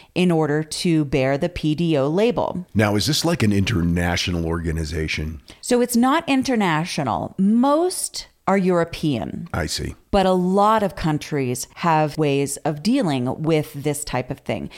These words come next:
Speaker 1: In the U S, for example, usually instead of having, like, a protected origin status, it will be trademarked.
Speaker 2: Okay.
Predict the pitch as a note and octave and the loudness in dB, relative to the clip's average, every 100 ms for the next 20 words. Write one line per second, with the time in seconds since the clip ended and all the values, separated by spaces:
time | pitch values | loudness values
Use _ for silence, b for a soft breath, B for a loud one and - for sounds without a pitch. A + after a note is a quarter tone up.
0 | B B G3+ G3 F3+ G3 G#3 C#4+ C#4+ - | B B 0 2 2 2 2 2 0 -2
1 | E3 D#3 C#3+ D3 D3+ C#3 D3 D3 D3 B | -2 -2 -2 -2 0 0 0 -2 -2 B
2 | B G3+ B3+ A#3+ A3 G3+ F3 G3 F#3+ F3 | B 0 2 2 0 0 0 -2 0 0
3 | E3+ F3 D#3 D#3 D#3 C#3+ D3+ - E3 F#3 | 0 -2 0 0 -2 -4 -6 -8 -6 -4
4 | E3 - D3+ - E3 D#3+ D#3+ D#3+ D#3 C#3+ | -4 -2 -4 -2 -2 0 0 -2 -2 -2
5 | - C#3+ C#3 C3+ C#3 D3 - B B _ | -4 -2 0 0 -2 -4 -10 B B _
6 | F#3 D#3 F3 E3 - - D#3 D3+ - - | -2 2 0 0 -4 0 0 0 -4 -8
7 | _ - - - F#2+ E2 - C#2+ - | _ -16 -16 -10 -6 -6 -4 -6 -6